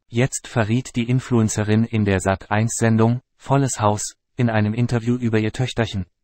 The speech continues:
"Der Name hat auch eine Bedeutung. Anissa heißt die Prinzessin und Amalia heißt die Tapfere, also ein starkes Mädchen."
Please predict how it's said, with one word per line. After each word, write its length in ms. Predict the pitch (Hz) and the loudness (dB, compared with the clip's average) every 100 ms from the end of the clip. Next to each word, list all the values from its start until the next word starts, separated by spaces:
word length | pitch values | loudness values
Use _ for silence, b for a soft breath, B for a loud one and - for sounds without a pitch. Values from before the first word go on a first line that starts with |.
| _ _ - | _ _ -2
"Der 120 | 110 | 2
Name 440 | 98 98 107 123 120 | 2 2 2 0 -2
hat 140 | 113 101 | -4 -2
auch 160 | 101 | -2
eine 220 | 104 107 | 0 0
Bedeutung. 460 | 113 123 131 - 90 _ _ _ _ _ _ | 2 2 2 0 -6 _ _ _ _ _ _
Anissa 640 | 117 127 127 - 117 107 | 0 2 0 0 0 0
heißt 280 | 107 107 - | -2 -4 -6
die 60 | 120 | -8
Prinzessin 580 | - 110 - 117 139 135 | -2 -2 -2 -2 0 0
und 260 | 113 104 | 0 -2
Amalia 540 | 107 107 104 104 98 92 | 0 0 0 0 0 0
heißt 340 | 101 - - 117 | -2 -4 -8 -10
die 80 | |
Tapfere, 480 | - 117 - 110 87 - _ - | -6 -6 -4 -4 -4 -10 _ -2
also 280 | 113 110 | 0 2
ein 160 | 110 104 | 2 0
starkes 500 | - 104 98 - - | 0 0 0 -2 0
Mädchen." 400 | 123 123 - | 0 -2 -4